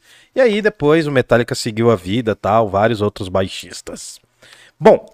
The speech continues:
aí, só pra gente esclarecer tudo isso, né? Eu vou fazer uma revisãozinha do que a gente viu nas duas últimas semanas em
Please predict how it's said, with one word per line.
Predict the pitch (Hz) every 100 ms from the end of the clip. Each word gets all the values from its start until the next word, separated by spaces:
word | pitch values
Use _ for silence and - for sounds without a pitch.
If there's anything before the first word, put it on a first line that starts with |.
| -
aí, | 226 175 202 160
só | - 175
pra | - 208
gente | 156 147 135
esclarecer | 113 98 - 110 104 - - 135
tudo | - 92 92
isso, | 110 117 - - - _ -
né? | 107 127 _ _ _ -
Eu | 107
vou | 151
fazer | 170 160
uma | 165 160 156
revisãozinha | 156 151 151 156 135 143
do | 147
que | - 139
a |
gente | 151 165
viu | 127 104 120 143
nas | 151 139
duas | 110 143 131
últimas | - 147 135
semanas | 156 135 113 104 98 110
em | 110